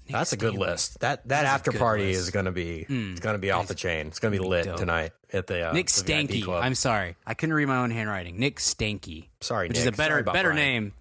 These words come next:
Speaker 2: Better name than Stanley, honestly. Much better name. <laughs>
Speaker 1: So,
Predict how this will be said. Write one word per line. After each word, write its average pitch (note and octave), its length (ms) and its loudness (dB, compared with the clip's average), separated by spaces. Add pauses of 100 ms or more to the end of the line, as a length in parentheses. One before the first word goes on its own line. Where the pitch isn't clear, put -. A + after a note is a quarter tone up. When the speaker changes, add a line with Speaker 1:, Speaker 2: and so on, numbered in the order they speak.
(280)
Speaker 2:
Better D#3 180 4
name A#2+ 260 2
than G2+ 180 -4
Stanley, F2+ 560 -4
honestly. F#2 540 -4
Much A#2+ 200 2
better F2+ 220 0
name. - 220 -2 (380)
<laughs> - 20 -18 (840)
Speaker 1:
So, A2+ 560 2